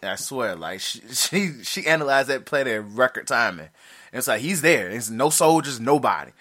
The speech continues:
They're like, "All right, cool." So Captain Marvel's like, "I'm there first. Y'all go ahead and pull up behind me." So we go see up Thanos, back on Thanos, just chilling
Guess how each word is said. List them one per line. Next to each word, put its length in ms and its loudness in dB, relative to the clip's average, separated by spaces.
They're 120 2
like, 180 4
"All 100 8
right, 200 10
cool." 420 4
So 380 4
Captain 300 0
Marvel's 360 2
like, 140 2
"I'm 240 2
there 160 4
first. 300 2
Y'all 180 6
go 120 0
ahead 300 2
and 80 -6
pull 220 0
up 240 0
behind 380 0
me." 80 -16
So 320 4
we 140 -8
go 220 4
see 220 -4
up 300 0
Thanos, 400 0
back 220 -2
on 100 -4
Thanos, 580 2
just 200 -8
chilling 340 6